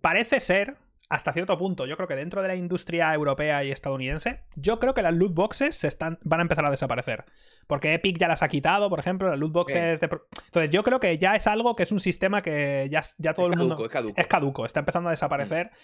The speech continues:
Speaker 2: Mm.
Speaker 1: va a ser cambiado por otra cosa y van a ganar más, no os preocupéis.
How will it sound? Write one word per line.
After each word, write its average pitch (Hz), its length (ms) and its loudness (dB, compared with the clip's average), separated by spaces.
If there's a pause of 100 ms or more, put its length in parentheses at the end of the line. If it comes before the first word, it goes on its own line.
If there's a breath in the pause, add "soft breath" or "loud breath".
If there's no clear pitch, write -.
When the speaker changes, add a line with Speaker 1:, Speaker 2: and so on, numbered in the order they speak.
(160 loud breath)
Speaker 2:
Mm. 151 80 -10
Speaker 1:
va 143 60 0
a - 20 -6
ser 143 160 0
cambiado 139 280 0
por 135 120 -2
otra 127 160 -2
cosa 135 340 2
y 110 200 -2
van 120 140 -2
a 117 40 -2
ganar 117 260 -2
más, 135 240 -8
no 127 80 -10
os - 40 -20
preocupéis. 127 460 -8